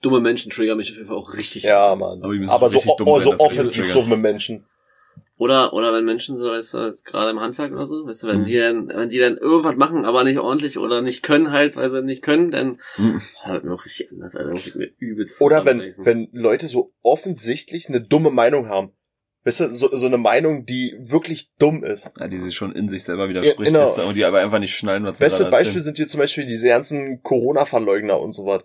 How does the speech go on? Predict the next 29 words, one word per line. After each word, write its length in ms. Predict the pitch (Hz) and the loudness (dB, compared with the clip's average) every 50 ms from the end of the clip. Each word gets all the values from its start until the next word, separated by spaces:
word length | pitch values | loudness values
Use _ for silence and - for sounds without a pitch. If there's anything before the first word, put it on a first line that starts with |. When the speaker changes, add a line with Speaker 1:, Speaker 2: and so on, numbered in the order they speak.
| _ _ _ - | _ _ _ -12
Speaker 3:
Ja. 240 | - 87 95 95 95 | -10 -8 -6 -6 -6
Speaker 2:
So, 160 | - - - - - - | -8 -6 -8 -8 -8 -8
äh, 80 | - - | -14 -8
da, 160 | - 117 113 | -8 -8 -8
da 120 | - 113 - | -8 -12 -12
können 200 | - - 143 - | -4 -4 -2 -2
die, 160 | 151 151 _ - - - _ _ | -4 -8 _ -14 -18 -18 _ _
wenn 140 | - 127 151 | 0 4 4
dann 160 | 147 139 123 | 4 2 4
wirklich 380 | 131 185 - 233 240 - - - | 0 0 0 -2 -10 -6 -2 -2
erwachsene 560 | 135 131 117 113 - - - - - 240 208 | -2 0 2 0 -2 0 -2 -2 -2 -2 0
Menschen 320 | 165 143 180 - - 208 | 0 -2 -2 -2 -8 -8
vor 260 | 196 - - 151 151 | -10 0 2 4 4
dir 80 | 156 180 | 4 2
sitzen 460 | 147 123 139 - - - 208 214 _ _ _ _ _ _ | 0 0 -6 -6 -8 -14 -14 -18 _ _ _ _ _ _
und 160 | _ 139 135 127 | _ 0 0 2
sagen, 480 | - 120 107 113 127 170 214 233 226 _ | 0 0 2 2 2 2 0 -4 -6 _
das 100 | - 131 - | -6 -4 -4
ist 200 | - 113 - - | -4 -6 -2 2
eine 100 | 127 117 | 2 2
Lüge, 640 | 110 107 107 104 104 104 107 120 135 175 220 262 _ _ _ _ _ | 2 0 -6 -8 -8 -8 -4 0 2 2 2 2 _ _ _ _ _
das 100 | 131 120 | -8 -6
gibt 220 | - - - - | -4 -6 -4 -4
es 100 | - - | -6 -2
eigentlich 320 | - - 110 107 - 117 - | 0 -2 -2 -2 -4 -6 -4
ja 160 | 110 101 101 | -4 -4 -4
nicht. 220 | 101 101 101 _ _ _ _ _ | -4 -6 -10 _ _ _ _ _
Und 80 | - | -10
ich 60 | 107 | -10